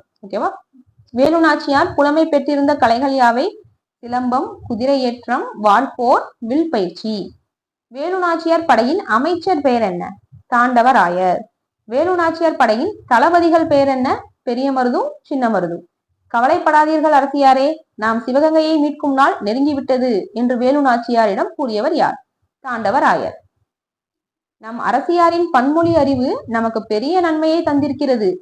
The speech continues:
என்று கூறியவர் யார்? சின்ன மருது. வேலு நாச்சியாரின் ஆண்கள் படைப்பிரிவுக்கு தலைமையேற்றவர் யார்? மருது சகோதரர்கள். வேலு நாச்சியாரின் பெண்கள் படைப்பிரிவுக்கு தலைமையேற்றவர் யார்? குயிலி. இந்த குயிலி சும்மா கிடையாது.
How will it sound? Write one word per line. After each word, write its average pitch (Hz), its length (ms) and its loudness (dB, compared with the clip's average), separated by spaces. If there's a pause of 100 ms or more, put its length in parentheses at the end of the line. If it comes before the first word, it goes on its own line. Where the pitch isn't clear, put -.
(120)
என்று 277 260 -4
கூறியவர் 247 420 0
யார்? 170 220 0 (220)
சின்ன 262 320 -4
மருது. 175 300 -2 (540)
வேலு 349 360 -4
நாச்சியாரின் 349 640 0
ஆண்கள் 349 560 0
படைப்பிரிவுக்கு 285 720 -2 (100)
தலைமையேற்றவர் 277 720 0
யார்? 180 240 -2 (380)
மருது 254 280 -4
சகோதரர்கள். 185 640 -2 (720)
வேலு 254 320 2
நாச்சியாரின் 330 640 2 (220)
பெண்கள் 359 500 0
படைப்பிரிவுக்கு 330 680 0
தலைமையேற்றவர் 320 800 2
யார்? 480 160 2 (340)
குயிலி. 262 400 -2 (420)
இந்த 233 160 -14
குயிலி 294 220 -4
சும்மா 269 220 0
கிடையாது. 240 380 0